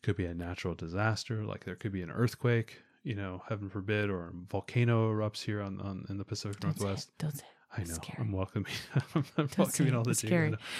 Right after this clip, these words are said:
Speaker 1: now.
Speaker 2: R-, right. It, it doesn't
Speaker 1: But,
Speaker 2: matter
Speaker 1: but those
Speaker 2: what
Speaker 1: are
Speaker 2: the
Speaker 1: the type of
Speaker 2: situation
Speaker 1: things that are more immediate. Like,
Speaker 2: It could be,
Speaker 1: yeah.
Speaker 2: but it could be even, even with Ukraine, right?
Speaker 1: Yeah.
Speaker 2: We, we did have to say we don't know everything.
Speaker 1: Yeah.
Speaker 2: We know a lot, but we don't, you know, we don't have all the information on this situation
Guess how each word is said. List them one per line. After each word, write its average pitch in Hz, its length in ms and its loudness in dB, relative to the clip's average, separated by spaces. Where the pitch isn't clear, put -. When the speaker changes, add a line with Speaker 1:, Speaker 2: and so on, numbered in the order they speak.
Speaker 1:
now. 208 100 -2
Speaker 2:
R-, 143 120 4
right. 226 360 12
It, - 180 4
it 202 80 4
doesn't 247 240 10
Speaker 1:
But, 233 120 10
Speaker 2:
matter 214 60 12
Speaker 1:
but 143 80 12
those - 100 12
Speaker 2:
what 165 40 12
Speaker 1:
are 156 40 12
Speaker 2:
the 147 60 12
Speaker 1:
the - 60 6
type 131 120 10
of - 100 10
Speaker 2:
situation 120 80 8
Speaker 1:
things 113 120 8
that 104 80 4
are 98 40 6
more 98 200 4
immediate. 92 560 2
Like, 254 100 6
Speaker 2:
It - 80 -6
could 320 220 8
be, 269 160 8
Speaker 1:
yeah. 262 40 6
Speaker 2:
but - 180 6
it - 100 4
could 311 180 2
be 277 220 6
even, 262 320 8
even 240 320 10
with 233 200 6
Ukraine, 233 500 6
right? 165 160 8
Speaker 1:
Yeah. 143 60 8
Speaker 2:
We, 202 240 8
we 196 140 6
did 226 180 6
have 208 200 4
to 180 80 0
say 147 260 6
we 151 180 6
don't 160 400 6
know 156 200 4
everything. 143 640 2
Speaker 1:
Yeah. 101 100 0
Speaker 2:
We 175 120 8
know 170 200 10
a 202 40 8
lot, 175 500 6
but 165 180 4
we 175 100 6
don't, 165 420 8
you 185 80 8
know, 156 80 10
we 143 100 4
don't 180 240 10
have 185 200 6
all 170 240 10
the 160 160 4
information 156 640 6
on 131 140 8
this 127 160 4
situation - 760 0